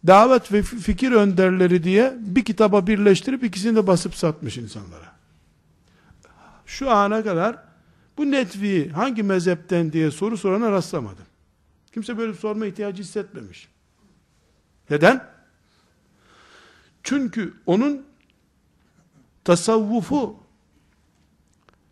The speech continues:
şeyhlik makamında yükselmek için kullanmadığını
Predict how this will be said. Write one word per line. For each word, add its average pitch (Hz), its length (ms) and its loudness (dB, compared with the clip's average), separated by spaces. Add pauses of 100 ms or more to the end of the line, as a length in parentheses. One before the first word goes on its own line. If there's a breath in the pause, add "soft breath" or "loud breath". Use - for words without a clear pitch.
şeyhlik 220 540 2
makamında 214 720 0
yükselmek 208 720 -2
için 185 240 -6
kullanmadığını 196 1120 2